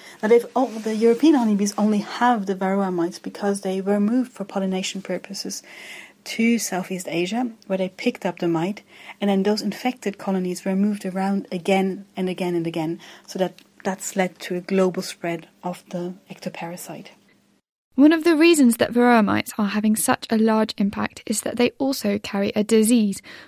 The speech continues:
Speaker 2: called deformed wing virus. The spread of deformed wing virus and varroa mites has been driven by humans moving bee colonies around the world, including to remote places like Hawaii and New Zealand,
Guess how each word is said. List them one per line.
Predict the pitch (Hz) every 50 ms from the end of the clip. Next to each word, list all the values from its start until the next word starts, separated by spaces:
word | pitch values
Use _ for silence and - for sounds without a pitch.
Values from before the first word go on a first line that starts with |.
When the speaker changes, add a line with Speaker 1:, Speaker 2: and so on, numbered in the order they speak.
| _
Speaker 2:
called | - - 254 220
deformed | - 277 - - 226 220 208 208 214
wing | 220 226 233 220
virus. | 214 - - - - - - - - - - - _ - _ _ -
The | - 247
spread | - - - 311 311 339 - -
of | - 247
deformed | - 240 - - 277 285 285 277 262
wing | 240 247 254 240 220
virus | - - - - - - - - - _ _
and | - 220 247 262
varroa | 262 247 240 240 240 233 208
mites | 202 - - - - - _ - - - - _
has | - 269 254
been | - - 294 277 262
driven | 262 294 311 294 320 294 294
by | 277 277 285
humans | 277 - - - 254 220 208 190 190 196 - _
moving | 233 226 247 262 269 269 269 247 240
bee | 233 - 262 262 262
colonies | - - - 226 220 214 208 202 208 214 - _
around | 226 214 202 196 190 196 196 196
the | 196
world, | 196 202 214 208 190 185 196 196 - - _ _ - - - - - - - _
including | - 262 247 - 285 339 349 285 233 220 214 226
to | - - 233 220
remote | 240 240 247 262 294 - -
places | - 208 202 202 - 214 214 214 - -
like | 220 220 - -
Hawaii | - 254 254 240 285 311 285 - - - - - _
and | - 214 202
New | 202 214 214
Zealand, | 208 233 247 240 214 190 190 190